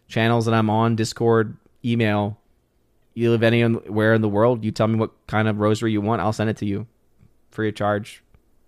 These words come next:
You don't have to worry about shipping costs or anything. You know, when I do giveaways here on the channel, I don't do them very often on the channel,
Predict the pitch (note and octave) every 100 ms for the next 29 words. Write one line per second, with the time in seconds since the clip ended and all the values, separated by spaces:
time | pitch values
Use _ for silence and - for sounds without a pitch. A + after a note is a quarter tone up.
0 | - G#2 G#2 G#2 G#2 - G#2+ A2 G#2+ G#2+
1 | - G#2 G#2+ G2 F2 - _ _ _ _
2 | _ _ - A2+ A2+ A#2 A#2+ A#2+ B2 B2+
3 | - C3 B2+ B2 A#2 C#3 B2 A#2+ A#2+ -
4 | B2 C#3 C#3 C3+ C3+ A2+ B2 C3+ E3+ F#3
5 | C3+ B2+ - B2+ B2+ F3+ A#3